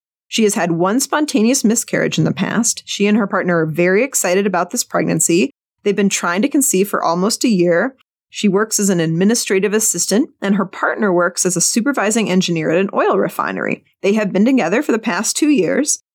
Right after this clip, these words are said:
The history of miscarriage was with the same partner one year ago. So on presentation to prenatal care, what's your first assessment of this patient? Of course, you want to do a detailed history and physical examination for all patients that present for obstetric care,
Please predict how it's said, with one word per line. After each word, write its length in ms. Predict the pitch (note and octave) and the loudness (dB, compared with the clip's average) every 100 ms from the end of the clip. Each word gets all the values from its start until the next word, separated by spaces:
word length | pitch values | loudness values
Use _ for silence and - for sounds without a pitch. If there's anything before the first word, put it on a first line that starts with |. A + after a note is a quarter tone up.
| _ | _
The 80 | A3 | -2
history 380 | A3 C#4 - A4 | 2 2 2 0
of 120 | E4+ | 2
miscarriage 680 | G#3 A#3 - - - - F3 | 2 2 -2 -2 -2 -2 0
was 100 | E3+ | 0
with 120 | F#3 | 0
the 60 | F3 | 0
same 380 | - G3+ G#3+ | 0 0 0
partner 400 | G#3+ F#3+ F3 F3+ | 0 0 0 0
one 220 | E3 E3 D#3+ | -2 0 0
year 180 | D#3+ | 0
ago. 340 | - - - F#3 _ _ _ | 0 -4 -6 -8 _ _ _
So 240 | - A3+ - | -4 -2 0
on 220 | E4+ A4 | 0 2
presentation 540 | F#4 D#4 B3+ G#3+ - G3 | 0 0 2 2 2 -2
to 40 | |
prenatal 460 | - F#3 E3+ D#3 D#3+ | 0 0 2 2 0
care, 260 | F3+ D#3+ | 0 0
what's 400 | E3+ A3 G4+ - | 0 0 0 0
your 100 | F#4+ | 0
first 400 | F#4 - A3+ - | 0 0 0 0
assessment 480 | G3 - F3 - D#3 | 0 0 -2 0 0
of 80 | D3 | 0
this 140 | - | -2
patient? 420 | - F#3 - - - _ _ _ _ _ _ - | 0 0 0 -4 -8 _ _ _ _ _ _ -4
Of 160 | D3 - | -4 -2
course, 420 | - F3 - - | 0 0 0 2
you 60 | |
want 140 | G3+ F3+ | 2 2
to 40 | |
do 160 | F3+ E3 | 0 0
a 60 | |
detailed 500 | D3+ E3 E3+ A3 A#3+ | 0 0 0 0 0
history 320 | G3+ F3+ - A#3+ | 0 -2 0 0
and 120 | C4+ | 0
physical 360 | F#3 A3 C4 | -2 -2 0
examination 800 | C4+ A3+ E3+ E3 E3 D#3+ - G3 | 0 0 -2 -2 0 0 2 2
for 200 | A3 - | 0 0
all 140 | E3+ F3+ | 0 0
patients 420 | - E3+ G3+ G3+ | 0 0 0 0
that 140 | A3+ | -2
present 340 | A#3+ A#3 E3+ - | -2 0 -2 -2
for 100 | A3 | -2
obstetric 480 | A3 E3+ E3 D#3+ | 0 -2 -2 -6
care, 260 | - E3 | -2 -2